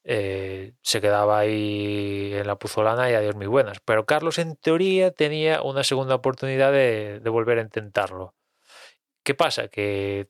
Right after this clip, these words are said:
tal como lo tenía planteado Ferrari, pues tenían que salir un primer i-, precalentamiento, preparar la rueda para ya una segunda vuelta lanzada ya ir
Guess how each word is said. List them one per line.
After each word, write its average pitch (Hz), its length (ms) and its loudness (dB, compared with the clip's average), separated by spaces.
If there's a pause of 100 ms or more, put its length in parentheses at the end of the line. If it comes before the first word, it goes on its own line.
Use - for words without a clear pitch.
tal 123 180 0
como 127 160 -4
lo 127 80 0
tenía 127 320 -2
planteado 123 420 2
Ferrari, 139 500 0
pues - 500 -4 (160)
tenían 113 260 -4
que 113 120 -8
salir 113 720 -2 (720)
un 123 340 -4
primer 123 300 0
i-, 123 220 -4 (480)
precalentamiento, 127 1000 -2
preparar 120 380 2
la 131 140 4
rueda 160 420 4
para 113 180 2
ya 123 200 2
una 127 260 -2
segunda 127 380 0
vuelta 127 340 2
lanzada 131 460 2
ya 123 260 2
ir 127 340 -2